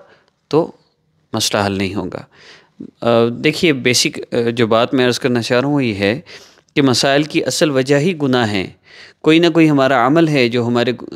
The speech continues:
हमारे मसाइल के, अ, हल होने में रुकावट है। और अगर कोई गुनाह आप नहीं समझते कि आपकी ज़िंदगी में नहीं है तो फिर अल्लाह की तरफ से आजमाइश है। तो इन दोनों चीज़ों से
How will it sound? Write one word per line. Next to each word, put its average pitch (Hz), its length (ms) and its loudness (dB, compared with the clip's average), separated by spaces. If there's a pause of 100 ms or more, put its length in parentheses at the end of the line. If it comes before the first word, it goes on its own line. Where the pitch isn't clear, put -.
(140)
हमारे 117 280 0
मसाइल 120 420 0
के, 123 180 0
अ, - 1300 -2
हल 131 220 0
होने 120 220 2
में 113 120 2
रुकावट 104 500 0
है। 101 160 -10 (120)
और 127 140 0
अगर 135 200 2
कोई 143 200 0
गुनाह 123 360 0
आप - 440 0 (440)
नहीं 110 260 0
समझते 143 480 0
कि 113 120 0
आपकी 104 260 0
ज़िंदगी 107 300 -2
में 107 120 0
नहीं 107 300 0
है 101 120 0
तो 101 120 -12
फिर 117 180 -2
अल्लाह 120 240 2
की 123 100 -8
तरफ 123 200 0
से - 160 -2
आजमाइश 117 520 0
है। 160 100 -2 (640)
तो 165 80 4
इन 156 120 2
दोनों 156 240 4
चीज़ों 165 260 2
से 170 240 0